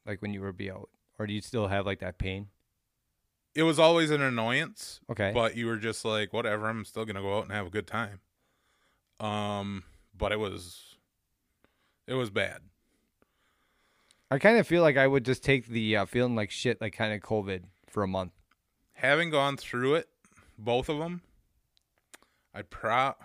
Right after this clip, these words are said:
Speaker 2: oh. <sighs> I'd probably take the covid too, because, I mean, six weeks is usually how long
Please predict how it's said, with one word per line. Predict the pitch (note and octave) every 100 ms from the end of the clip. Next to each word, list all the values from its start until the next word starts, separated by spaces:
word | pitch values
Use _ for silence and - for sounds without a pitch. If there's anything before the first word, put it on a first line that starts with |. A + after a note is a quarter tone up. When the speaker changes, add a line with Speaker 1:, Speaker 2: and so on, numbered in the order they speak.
| -
Speaker 2:
oh. | F2+ F#2+ F#2 E2+ - - _ _ _ _ _ _ _ _ _ _ _ _ _ _ _ _ _ _ _ _ _ _ _ _ _ _ _
<sighs> | - - - - - - - - _ _ _ _ -
I'd | G2
probably | - G#2 G#2+
take | - A2+ G2+
the | -
covid | F2+ G#2 G2+ G2 F2
too, | - F2 - _ _ _ _ _ _ _ _ _
because, | G2+ F#2+ G2 F#2 F#2 F2+ - _ _ _ _ _ _ _ _ _ _ _ _ _ _ _ _ -
I |
mean, | A#2 F#2+
six | - E3 -
weeks | C#3+ C#3 - - - - -
is | B2 G#2
usually | A#2 A2 A#2+ A#2 G#2+
how | A2+
long | G#2+ A2 A2 G#2+ G#2+